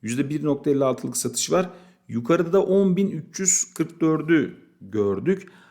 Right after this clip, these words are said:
Ancak bu on bin üç yüz kırk dördü görmemiz borsada trendi döndürdü mü? Hayır, döndüremedi. İki saatlik ha-, hareketli ortalamanın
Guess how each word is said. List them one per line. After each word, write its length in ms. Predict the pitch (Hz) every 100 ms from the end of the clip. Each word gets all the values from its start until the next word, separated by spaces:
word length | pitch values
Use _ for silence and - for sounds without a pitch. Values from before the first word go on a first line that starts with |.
| _
Ancak 680 | - 160 175 180 180 - 160
bu 220 | 160 160
on 140 | 170
bin 80 | 165
üç 80 | 160
yüz 120 | -
kırk 220 | - -
dördü 240 | 170 160 156
görmemiz 520 | 156 147 143 127 127
borsada 440 | 143 147 147 147
trendi 460 | 147 147 143 135 127
döndürdü 440 | 135 135 135 123
mü? 100 | 143
Hayır, 480 | 175 143 117 120 135
döndüremedi. 840 | 127 107 110 123 104 90 117 175 - _ _ _ _ _ _ -
İki 160 | 127 160
saatlik 420 | 170 160 - -
ha-, 160 | 156 -
hareketli 540 | - 139 143 156 147 170
ortalamanın 760 | 156 151 147 147 147 156 156